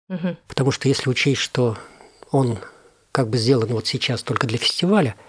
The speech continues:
Speaker 2: вот, но его нужно довести до
Speaker 1: Мгм.
Speaker 2: зрителя.
Speaker 1: Мгм.
Speaker 2: Э, поэтому я надеюсь, что мы будем продвигать его.
Speaker 1: Мгм.
Speaker 2: Потому
Speaker 1: Ну,
Speaker 2: что
Speaker 1: как-то через телевидение, да, вы
Speaker 2: Да,
Speaker 1: хотите,
Speaker 2: я
Speaker 1: чтобы
Speaker 2: думаю,
Speaker 1: на
Speaker 2: через
Speaker 1: телевидении его
Speaker 2: телевидение, да,
Speaker 1: показали?
Speaker 2: через телевидение, да. И я думаю, что еще, может быть, через фестивали, через какие-нибудь.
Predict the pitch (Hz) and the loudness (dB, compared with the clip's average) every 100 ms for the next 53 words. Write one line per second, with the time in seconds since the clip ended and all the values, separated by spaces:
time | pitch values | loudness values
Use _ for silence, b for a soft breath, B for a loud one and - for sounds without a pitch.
0 | B B B B 131 117 127 131 127 127 | B B B B -4 -2 0 2 4 2
1 | 127 123 127 117 - - 127 110 123 113 | 2 0 0 0 -2 -2 -2 -2 -4 -4
2 | 123 - - 190 180 185 135 156 131 113 | -6 -12 -14 -8 -4 0 0 -2 -4 -8
3 | - 185 185 175 123 120 - 151 - 190 | -8 -6 -4 -2 -2 -2 -2 -2 0 2
4 | 196 170 175 - - 151 147 151 160 156 | 2 2 0 -2 -2 0 0 -2 -4 -2
5 | 147 147 143 151 143 123 117 - 117 - | 0 2 2 0 0 -2 -4 -6 -10 -8
6 | 190 185 135 139 214 147 196 - 233 - | -4 2 6 6 8 4 4 2 0 2
7 | 202 202 226 196 202 175 170 254 226 190 | 4 6 6 6 4 4 4 4 4 4
8 | 196 269 233 226 226 220 202 208 214 208 | 8 10 10 10 10 10 10 8 8 8
9 | 220 247 226 214 208 180 185 - 175 - | 10 8 8 6 6 6 4 4 0 0
10 | 170 175 202 190 185 175 165 160 160 196 | 2 4 4 4 4 4 4 4 4 2
11 | 220 214 190 180 170 165 - - 139 - | 2 2 2 0 0 -2 -2 0 0 0
12 | - 180 143 139 113 120 - - 110 - | 0 0 0 -2 -4 -4 -4 -4 -6 -8
13 | - - - - - 120 120 147 - 139 | -10 -12 -12 -10 -6 -4 -2 -4 -6 -8
14 | - 139 - 127 117 120 - | -8 -8 -8 -8 -8 -10 -16